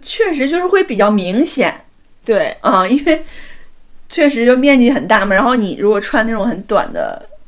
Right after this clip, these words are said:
Speaker 1: 短裤什么的，就会可能迎面走来就是感觉大长腿，
Speaker 2: 对。
Speaker 1: 就会有这种感觉。嗯。
Speaker 2: 我，我就觉得这，这个就是很好啊。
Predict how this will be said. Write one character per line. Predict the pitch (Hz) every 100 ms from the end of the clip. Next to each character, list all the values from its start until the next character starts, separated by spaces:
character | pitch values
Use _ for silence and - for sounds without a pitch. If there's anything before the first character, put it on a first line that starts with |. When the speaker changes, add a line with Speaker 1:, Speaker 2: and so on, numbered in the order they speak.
| -
Speaker 1:
短 | 208 -
裤 | - 254 226
什 | 214
么 | 135 139
的， | 135 - - - -
就 | 247
会 | 254 233 208 -
可 | -
能 | 180 190
迎 | 202 190 208
面 | 277 247
走 | 208
来 | 170 185
就 | 208 208
是 |
感 | 208 254 -
觉 | - 170 240 - - - - -
大 | 311 220
长 | 240 190 269
腿， | 269 - - - -
Speaker 2:
对。 | 220 196
Speaker 1:
就 | 190
会 | 214
有 | 202 175
这 | 190
种 | 175
感 | 180 -
觉。 | - - - - - - -
嗯。 | 165 - - - - - - - - - -
Speaker 2:
我， | 233 240
我 | 240 240
就 | 285
觉 | 247
得 |
这， | 247 320 226
这 | 311
个 | 254
就 | 220
是 | 233
很 | 214 185
好 | 208 156
啊。 | -